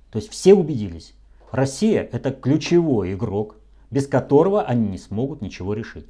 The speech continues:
А политологи тут же, э, говор-, заговорили о том, что Европа во всем ошибалась, строя свои отношения с Россией. Во всем ошибалась. А ш-, а чем ошибалась Европа? В чем ошибалась Соединенные Штаты?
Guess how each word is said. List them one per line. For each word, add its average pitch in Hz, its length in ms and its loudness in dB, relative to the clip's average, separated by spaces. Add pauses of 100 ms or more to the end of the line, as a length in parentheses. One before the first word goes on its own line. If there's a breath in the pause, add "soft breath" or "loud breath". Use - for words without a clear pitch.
(300 loud breath)
А 127 80 4
политологи 202 640 4
тут 165 200 -2
же, 131 100 2
э, 104 520 -2
говор-, 107 480 -4
заговорили 107 480 0
о 101 60 -2
том, 120 120 -6
что - 140 -2
Европа 143 440 4
во 104 140 -2
всем 185 220 -4
ошибалась, 101 480 -6
строя 107 260 -2
свои 98 240 -6
отношения 95 480 -10
с - 60 -16
Россией. 92 400 -14 (360)
Во 180 100 0
всем 220 240 4
ошибалась. 82 440 -6 (1200 soft breath)
А 120 120 -6
ш-, - 140 -8
а 123 120 -2
чем 113 380 -4
ошибалась 90 520 -10
Европа? 98 500 -10
В - 40 -20
чем 135 200 0
ошибалась 92 420 -10
Соединенные 87 320 -14
Штаты? - 140 -20